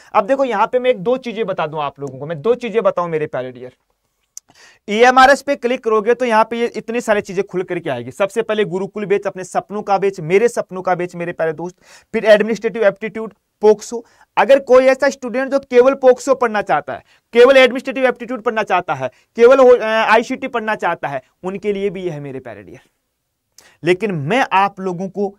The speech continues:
ये गुरुकुल बताऊंगा। इस गुरुकुल के अंतर्गत वास्तव में मेरे प्यारे दोस्तों, मैं पाँच सौ बच्चों का सिलेक्शन करवाने वाला हूं। जिस हिसाब से हमारी टीम मेहनत कर रही है, आप लोगों का साथ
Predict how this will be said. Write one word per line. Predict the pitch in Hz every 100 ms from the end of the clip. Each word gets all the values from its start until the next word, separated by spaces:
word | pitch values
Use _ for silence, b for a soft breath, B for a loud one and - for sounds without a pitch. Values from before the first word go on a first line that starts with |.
| _
ये | 139 190
गुरुकुल | 135 165 170 180 185
बताऊंगा। | 151 156 160 165 160 b
इस | 175 175
गुरुकुल | 135 160 208 214 226
के | -
अंतर्गत | 180 160 170 175 - _ _
वास्तव | 120 123 220 - -
में | 254 240
मेरे | 202 185
प्यारे | 170 156
दोस्तों, | 156 - 147
मैं | 143 -
पाँच | 165 180 170
सौ | 170
बच्चों | 143 143 147
का | 170
सिलेक्शन | - 139 151
करवाने | 143 135 127 131
वाला | 127 131
हूं। | 131 226 226 b -
जिस | -
हिसाब | 175 185 214
से | - 208
हमारी | 170 170
टीम | 170 170 151
मेहनत | 156 214 -
कर | 190
रही | 190
है, | 185
आप | 165 -
लोगों | 170
का | 165
साथ | - 214 233